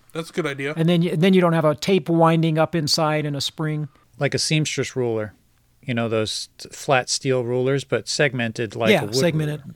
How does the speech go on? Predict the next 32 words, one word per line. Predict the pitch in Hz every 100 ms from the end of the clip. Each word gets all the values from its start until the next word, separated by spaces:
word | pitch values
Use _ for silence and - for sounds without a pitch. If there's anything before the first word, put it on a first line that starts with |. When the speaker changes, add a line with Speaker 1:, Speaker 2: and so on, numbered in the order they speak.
| -
Speaker 2:
Yeah. | 214 143 - _ _ _ _ _ _ _ _ -
That, | 147
Speaker 1:
Right. | 180
Speaker 2:
that | 175
wouldn't | 185 175
take | 170 175
up | 165
a | 165
lot | 156
of | 156
space, | - 160 156 170
and |
that'd | 165 165
be | 160
a | 147
cool | - 165 151
thing | 165 160 160
to | 151
fold | - - 170 156
out | 151 151 143 - -
from | - 151 143
inside. | - 175 151 - 143 165 - _ _
Speaker 3:
Yeah, | 156 147
'cause | 107 117
those | 143 -
things | 147 135
are | 123
like | 110
feeler | - 139 127 110
gauges. | 101 95 98 87 - -
They're, | 113 117 107
they're, | 95 113 110 101